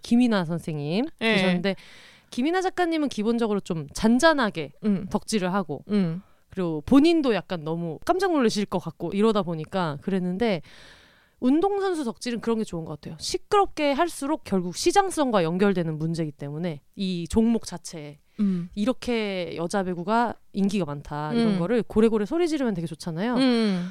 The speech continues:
Speaker 1: 아, 근데 요즘에 너무 바빠가지고
Speaker 2: 음.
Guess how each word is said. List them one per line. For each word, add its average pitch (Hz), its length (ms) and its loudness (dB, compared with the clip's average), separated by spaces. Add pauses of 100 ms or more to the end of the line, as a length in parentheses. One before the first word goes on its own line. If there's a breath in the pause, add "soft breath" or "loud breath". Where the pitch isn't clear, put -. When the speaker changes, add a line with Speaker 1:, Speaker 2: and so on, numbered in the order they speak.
(240 loud breath)
Speaker 1:
아, 240 180 4
근데 226 160 2
요즘에 208 560 0
너무 220 320 2
바빠가지고 180 760 -4
Speaker 2:
음. 190 380 0